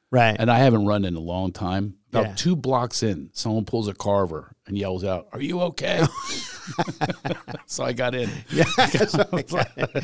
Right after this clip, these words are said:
Speaker 2: just
Speaker 1: yeah,
Speaker 2: got
Speaker 1: and
Speaker 2: in.
Speaker 1: yeah, just drove.
Speaker 2: I just, I, I'm so,
Speaker 1: Right.
Speaker 2: like, so paranoid about this, you know, picking her up at school.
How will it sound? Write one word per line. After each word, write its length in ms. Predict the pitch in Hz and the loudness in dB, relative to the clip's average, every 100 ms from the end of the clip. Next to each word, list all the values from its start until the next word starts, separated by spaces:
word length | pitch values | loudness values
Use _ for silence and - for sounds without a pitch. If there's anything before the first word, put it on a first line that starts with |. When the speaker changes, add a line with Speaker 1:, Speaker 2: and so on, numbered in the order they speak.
| 165 | 0
Speaker 2:
just 200 | 165 139 | 0 0
Speaker 1:
yeah, 100 | - | -2
Speaker 2:
got 120 | - | 0
Speaker 1:
and 180 | 139 127 | 0 0
Speaker 2:
in. 60 | |
Speaker 1:
yeah, 80 | 120 | -2
just 260 | 117 123 120 | -4 -8 -8
drove. 300 | 123 117 123 | -10 -8 0
Speaker 2:
I 160 | 165 175 | 4 4
just, 300 | 131 170 - | 6 4 6
I, 120 | 143 | 4
I'm 200 | 143 131 | 4 2
so, 580 | 113 - - 139 135 135 | 2 2 6 8 10 8
Speaker 1:
Right. 80 | 117 | 8
Speaker 2:
like, 240 | 113 107 | 4 2
so 360 | - - 127 127 | 0 4 6 6
paranoid 580 | - 123 113 117 110 107 | 4 2 2 2 0 0
about 280 | 104 101 | 0 0
this, 280 | 101 101 95 | -2 -4 -2
you 80 | 113 | -2
know, 80 | 113 | -2
picking 320 | - 123 123 | -4 -4 0
her 60 | 117 | 0
up 140 | 110 | 0
at 100 | 107 | 0
school. 680 | - - 117 113 113 113 | 0 0 0 2 2 -2